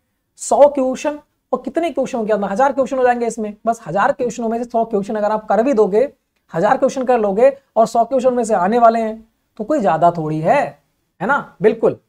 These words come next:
तो बढ़ते हैं भाई क्वेश्चनों की ओर। हजार बारह सौ क्वेश्चन है, आराम से कर सकते हो, जिसमें, जिनमें से सौ क्वेश्चन आना है,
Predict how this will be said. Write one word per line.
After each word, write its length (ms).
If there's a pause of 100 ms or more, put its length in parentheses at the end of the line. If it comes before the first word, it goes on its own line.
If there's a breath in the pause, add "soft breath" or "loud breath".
(680)
तो 60
बढ़ते 280
हैं 100
भाई 100
क्वेश्चनों 340
की 120
ओर। 160
हजार 320
बारह 200
सौ 160
क्वेश्चन 340
है, 160
आराम 300
से 100
कर 140
सकते 240
हो, 60
जिसमें, 260
जिनमें 380
से 200
सौ 240
क्वेश्चन 360
आना 220
है, 340